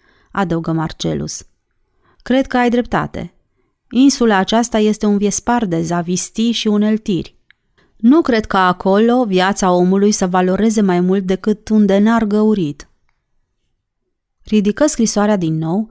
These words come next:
și continuă să citească, din ce în ce mai încruntat. „Eu nu voi primi această însărcinare”, zise el și ridică privirea, „deoarece tatăl meu îmi spune că acum împăratul și-a schimbat gândul.”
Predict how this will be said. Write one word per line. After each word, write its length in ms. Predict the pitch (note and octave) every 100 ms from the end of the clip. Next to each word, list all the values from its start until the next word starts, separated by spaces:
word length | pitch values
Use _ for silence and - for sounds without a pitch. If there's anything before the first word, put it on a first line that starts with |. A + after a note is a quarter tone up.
| - _ _
și 140 | - A#3
continuă 480 | B3+ A#3+ A#3+ C4
să 140 | C#4+ A3
citească, 800 | - E3 D3 D#3 - F#3 F#3+ -
din 200 | G3+ G#3
ce 120 | C4+
în 120 | C#4
ce 140 | A#3 F3+
mai 180 | E3+ D#3+
încruntat. 680 | E3 F#3+ G3+ D3+ C3 - _ _ _ _ _ _ _ _ _ _ _ -
„Eu 180 | A3
nu 140 | A3 D#4
voi 220 | D4 F#3+
primi 340 | F3 F3 F3
această 360 | E3 - D#3+ -
însărcinare”, 880 | E3 E3 D#3 - E3 D#3 D3+ E3 _
zise 340 | F#3+ F3 - D#3+
el 320 | D#3+ D#3+ F3+
și 200 | - F#3+
ridică 400 | F3+ F3+ F3+ G3+
privirea, 640 | - G#3+ F3 D#3 D#3 - - _ - - _
„deoarece 460 | G#3 G#3+ G#3+ B3
tatăl 340 | C4 C#4+ A3+ G3
meu 200 | G#3 A#3
îmi 100 | G#3+
spune 360 | - G#3+ A#3+
că 120 | A#3+ G#3+
acum 400 | F3+ - G#3+ C4
împăratul 580 | A#3+ E3+ F3 F3+ A3+
și-a 200 | A#3 A#3
schimbat 460 | A3+ - G#3+ B3+ B3+
gândul.” 500 | A#3 G#3 D3 -